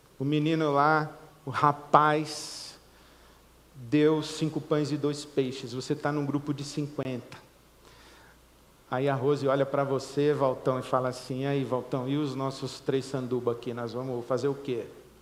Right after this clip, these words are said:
"É, vamos, vamos distribuir também, né?" O menino aí,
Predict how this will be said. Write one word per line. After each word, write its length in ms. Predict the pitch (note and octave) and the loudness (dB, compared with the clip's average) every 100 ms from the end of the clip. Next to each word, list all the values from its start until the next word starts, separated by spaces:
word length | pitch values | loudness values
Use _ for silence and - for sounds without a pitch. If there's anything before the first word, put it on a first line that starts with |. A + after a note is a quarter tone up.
| - - - - - - - | -20 -20 -20 -20 -20 -14 -8
"É, 300 | F#3+ A#2+ A2 G2+ | -6 -6 -8 -8
vamos, 400 | A#2 C#3+ B3+ D#4+ - - | -6 -6 -8 -12 -16 -12
vamos 240 | C#4 C#4+ E4+ | -10 -8 -10
distribuir 560 | - - F4+ D#4+ B3+ | -14 -6 -2 -2 -2
também, 400 | B3+ E3 D3 F3+ | -2 0 0 0
né?" 180 | E3 F3+ - - - | 0 -4 -8 -16 -10
O 40 | C#3 | -4
menino 380 | D3 C#3+ D3+ C#3+ | -2 -2 -2 -2
aí, 400 | C#3 C#3 C3+ | -2 -4 -6